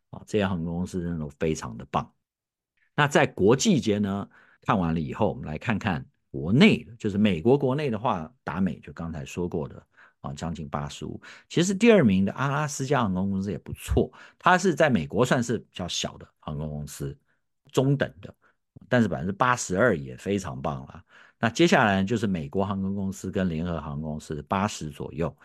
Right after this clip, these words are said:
它这两个都是非常大的航空公司，能够达到这个八十啊，我觉得已经很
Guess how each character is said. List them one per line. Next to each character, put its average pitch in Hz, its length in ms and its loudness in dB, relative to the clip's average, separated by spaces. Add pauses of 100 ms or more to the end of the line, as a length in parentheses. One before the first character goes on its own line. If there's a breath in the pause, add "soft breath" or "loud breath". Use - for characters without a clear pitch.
(480 loud breath)
它 240 80 0
这 208 140 4
两 98 200 4
个 82 60 -6
都 139 160 2
是 143 140 2
非 - 260 -4
常 107 240 0
大 98 160 0
的 87 100 -6
航 87 80 -8
空 78 80 -8
公 87 240 -6
司， 87 240 -6
能 87 240 0
够 180 220 2
达 - 320 -4
到 143 240 2
这 120 100 -6
个 131 80 -4
八 139 300 2
十 90 240 -8
啊， 80 100 -6
我 98 300 2
觉 113 180 2
得 165 80 2
已 127 80 2
经 123 140 -2
很 151 340 -8